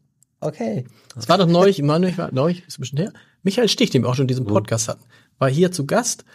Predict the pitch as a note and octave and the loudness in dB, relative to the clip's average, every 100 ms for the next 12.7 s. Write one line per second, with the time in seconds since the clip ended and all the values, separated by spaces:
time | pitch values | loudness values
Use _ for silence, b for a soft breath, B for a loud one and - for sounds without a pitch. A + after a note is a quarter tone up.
0 | b b b C#3+ C#3+ C3+ C3 - F3+ B3+ | b b b 0 2 2 -2 -2 0 0
1 | A#3+ C#3+ E3+ E3+ D3+ - D#3 - D#3+ E3+ | 0 -2 2 2 2 0 -2 -2 -2 -2
2 | F3+ B B B - D3 D3 - - D3+ | -4 B B B -6 -4 -4 -6 0 4
3 | E3+ F#3+ G#3 G3 G3 G3 G#3+ - D#3 E3 | 4 4 2 0 -2 0 0 0 0 0
4 | D3+ C#3+ C#3+ - - - E3+ F#3 F#3+ A#3 | 2 0 0 0 2 2 2 2 2 0
5 | G#3 - D#3 F3 E3+ F3+ F#3 _ - D#3+ | 0 -2 -2 0 0 -2 -4 _ -2 0
6 | C3 - - - - D#3 C3 - - _ | 0 -2 -6 -8 -6 -2 -2 -4 -16 _
7 | _ - A#2+ D3 G3+ - D3+ D#3 D3 C#3 | _ -6 -6 0 0 0 -2 2 2 2
8 | C3 C3 D3+ B2+ B2 - - - - - | -2 -2 -4 -4 -6 -10 -8 -8 -8 -8
9 | E3 C#3 A#2+ - D3 - D#3+ C3+ B2 B2 | -4 0 0 -2 -6 -4 -6 -4 -6 -6
10 | _ _ _ _ - E3+ - F#3 D#3+ D#3 | _ _ _ _ 2 2 4 0 0 0
11 | D3+ C3+ B2+ A#2 G#2 F3 E3+ D#3+ E3 - | 0 0 0 -4 -4 -2 0 2 0 -6
12 | D#3 F3+ - E3+ D3+ D3 | -8 -6 -2 0 0 2